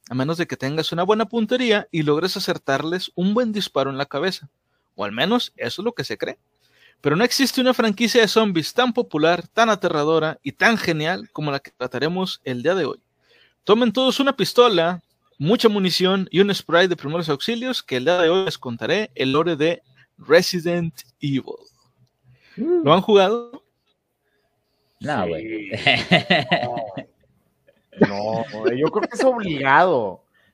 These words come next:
Speaker 3: Es uno de
Speaker 2: Sí,
Speaker 3: esos juegos.
Speaker 2: güey.
Speaker 3: Ya Laura Kingsley nos comenta, "Hola, bienvenida, Laura. Bienvenidísima".
Speaker 2: Hola, hola.
Speaker 3: Oye,
Speaker 1: Hola,
Speaker 3: yo
Speaker 1: hola.
Speaker 3: creo que es, es algo,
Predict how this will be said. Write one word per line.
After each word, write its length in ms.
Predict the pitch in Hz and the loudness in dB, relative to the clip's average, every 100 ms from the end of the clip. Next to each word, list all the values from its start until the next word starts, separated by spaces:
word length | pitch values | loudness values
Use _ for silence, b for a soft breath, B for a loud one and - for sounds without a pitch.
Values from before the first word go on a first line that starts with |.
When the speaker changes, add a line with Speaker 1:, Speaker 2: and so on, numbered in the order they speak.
| - | -12
Speaker 3:
Es 140 | 127 | -6
uno 160 | 190 196 | 0 2
de 60 | |
Speaker 2:
Sí, 60 | 147 | 4
Speaker 3:
esos 80 | 208 185 | 2 2
juegos. 240 | 127 170 | 2 0
Speaker 2:
güey. 140 | 170 - | -6 -6
Speaker 3:
Ya 220 | 139 151 | 0 2
Laura 300 | 156 156 156 | 4 2 -2
Kingsley 300 | 160 156 156 | -6 -10 -8
nos 100 | 151 | -8
comenta, 480 | - 135 135 139 - | -8 -8 -6 -8 -6
"Hola, 340 | 151 160 165 156 | -2 2 4 2
bienvenida, 420 | 147 143 151 156 | 0 -4 -2 0
Laura. 520 | 160 156 160 156 165 - _ _ _ - | 2 4 2 2 -4 -12 _ _ _ -16
Bienvenidísima". 800 | 101 110 113 123 - - - | -12 -8 -6 -8 -8 -4 -2
Speaker 2:
Hola, 20 | 92 | 0
hola. 380 | 92 92 95 - _ _ _ _ _ _ | -2 -4 -8 -16 _ _ _ _ _ _
Speaker 3:
Oye, 140 | 127 139 | -2 0
Speaker 1:
Hola, 100 | 127 | 4
Speaker 3:
yo 40 | |
Speaker 1:
hola. 140 | - 160 | 6 4
Speaker 3:
creo 100 | 170 | 2
que 80 | 302 | -4
es, 100 | 294 294 - _ _ | -4 -6 -6 _ _
es 200 | 185 185 | -2 0
algo, 380 | 269 277 302 254 | 0 2 0 -2